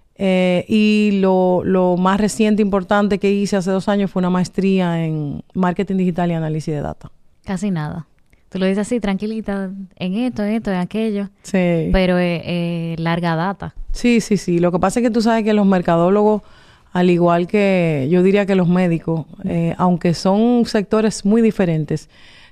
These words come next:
Speaker 1: tienen en común que tienen que mantenerse actualizados totalmente,
Speaker 2: Cien por ciento.
Speaker 1: porque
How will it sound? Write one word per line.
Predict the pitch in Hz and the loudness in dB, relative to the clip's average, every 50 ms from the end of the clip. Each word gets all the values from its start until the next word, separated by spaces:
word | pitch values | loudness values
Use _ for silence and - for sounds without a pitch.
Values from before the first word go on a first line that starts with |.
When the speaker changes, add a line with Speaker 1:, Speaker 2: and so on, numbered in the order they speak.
| - - - | -20 -10 -2
Speaker 1:
tienen | - 202 208 208 208 214 220 226 | 0 2 2 4 4 4 4 4
en | 226 214 | 2 2
común | 202 208 196 185 175 175 170 170 | 2 4 4 4 2 2 0 -2
que | 160 - 180 170 170 170 165 165 165 165 170 - | 0 0 2 2 4 4 4 2 2 0 0 0
tienen | 190 190 185 190 202 | 2 2 2 2 2
que | 190 208 | 2 2
mantenerse | 202 196 190 175 180 170 170 - 185 | 2 2 2 2 0 -2 -2 -2 -4
actualizados | 165 - 185 170 165 156 - 165 - 80 160 160 - | -4 -2 -2 0 -2 -2 -2 -4 -4 -4 -4 -6 -6
totalmente, | - - 180 175 - 175 180 180 170 151 151 160 | -4 -4 -2 0 2 2 2 2 2 0 -2 -2
Speaker 2:
Cien | 170 170 170 | -2 -2 0
por | 185 196 202 196 175 | 2 2 2 2 0
ciento. | - 185 175 165 143 151 | -2 -4 -4 -4 -6 -10
Speaker 1:
porque | 151 151 | -16 -16